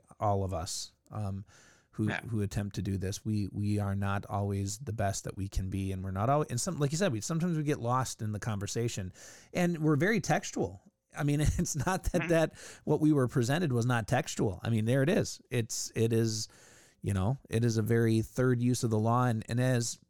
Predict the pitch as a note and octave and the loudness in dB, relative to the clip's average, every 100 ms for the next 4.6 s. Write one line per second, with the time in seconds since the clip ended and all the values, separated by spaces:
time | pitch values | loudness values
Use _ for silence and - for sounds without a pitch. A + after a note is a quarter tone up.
0 | _ - D3 C#3+ A#2+ A#2 C3 - A#2+ A#2 | _ -2 0 4 4 2 0 0 -2 -2
1 | A#2 A2 - A#2 A#2 A2 A2 A2+ A2 G#2 | -2 -4 0 0 0 -2 -2 -2 -2 -2
2 | G#2 A2 G#2+ G#2+ A#2 A2+ G#2+ G#2 - A2 | 0 2 0 0 -2 -2 -2 -4 -4 -4
3 | G2+ G#2+ B2 C#3 B2+ F#2+ F#2 C3+ - - | -4 -4 -6 -4 -4 -4 -6 -6 -14 -20
4 | _ - G2+ F#2+ G2 G#2 | _ -4 -2 0 -2 -8